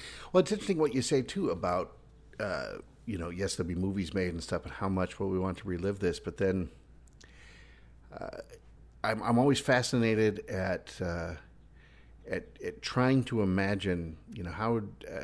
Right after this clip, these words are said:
how will we in the future, how will future generations sort of look back on, you know, the momentous events that we've, we've been living in and are,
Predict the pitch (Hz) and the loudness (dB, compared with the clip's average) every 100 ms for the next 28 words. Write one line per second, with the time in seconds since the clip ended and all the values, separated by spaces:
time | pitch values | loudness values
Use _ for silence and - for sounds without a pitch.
0 | - - 120 113 98 113 113 101 113 113 | -8 0 4 4 4 4 4 2 0 2
1 | 90 104 92 - 139 - 95 104 98 92 | 2 0 0 0 0 2 2 6 4 4
2 | 110 - 87 90 87 90 101 - 90 90 | 2 -2 -6 -6 -6 -4 -4 -4 -4 -4
3 | 85 85 85 82 - - - - - - | -6 -8 -8 -10 -16 -20 -20 -20 -20 -8
4 | - 85 82 80 - - 95 82 76 - | -2 0 0 -4 -12 -4 0 0 -4 -8
5 | 98 92 107 110 95 92 98 95 - 80 | -4 2 2 2 0 2 4 4 0 -4
6 | 87 82 - - - - 98 82 87 101 | -2 -6 -10 -20 -20 -12 -8 -6 0 2
7 | 92 92 87 85 87 92 87 85 82 | 4 2 0 -4 -4 -4 -2 -4 -8